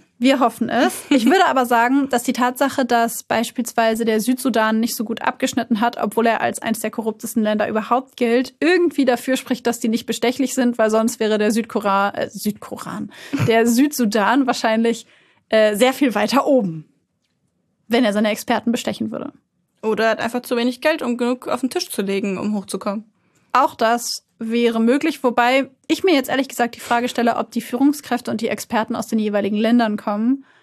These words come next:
Speaker 1: Und ich werde das für euch recherchieren, weil irgendwie hat mich das Thema Korruption total gecatcht.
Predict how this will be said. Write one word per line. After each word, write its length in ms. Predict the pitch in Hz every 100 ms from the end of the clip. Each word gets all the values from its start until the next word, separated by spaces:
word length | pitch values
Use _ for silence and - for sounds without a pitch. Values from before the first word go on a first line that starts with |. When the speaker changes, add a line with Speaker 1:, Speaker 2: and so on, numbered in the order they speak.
| _ _
Speaker 1:
Und 320 | 254 254 254
ich 100 | 277
werde 120 | 440
das 160 | 453 -
für 100 | -
euch 160 | 285 -
recherchieren, 560 | 277 247 - 294 359
weil 140 | 262 240
irgendwie 280 | 262 285
hat 120 | 294 262
mich 100 | 226
das 140 | 247
Thema 220 | - 247
Korruption 440 | 247 240 226 - 226
total 300 | 220 - 208
gecatcht. 580 | 202 - 262 - -